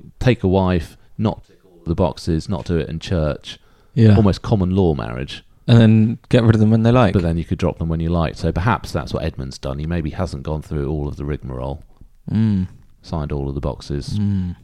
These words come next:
Speaker 1: but she is still his wife and consort.
Speaker 2: Okay, and the fact that she's signing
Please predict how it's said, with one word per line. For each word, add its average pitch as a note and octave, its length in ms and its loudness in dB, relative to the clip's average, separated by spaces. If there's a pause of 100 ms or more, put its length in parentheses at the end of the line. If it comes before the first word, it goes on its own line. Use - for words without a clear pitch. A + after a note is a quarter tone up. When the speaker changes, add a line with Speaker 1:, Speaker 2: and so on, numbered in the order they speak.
(100)
Speaker 1:
but D2+ 260 -2
she E2+ 240 -4
is C#2+ 100 -6
still C#2 380 -8
his C#2+ 200 -10
wife C2 460 -10 (260)
and A#1+ 120 -12
consort. - 600 -12 (260)
Speaker 2:
Okay, F#2+ 440 6
and A#2+ 160 6
the A#2 60 4
fact C#3 160 4
that A2 80 2
she's A#2+ 220 4
signing A2 600 6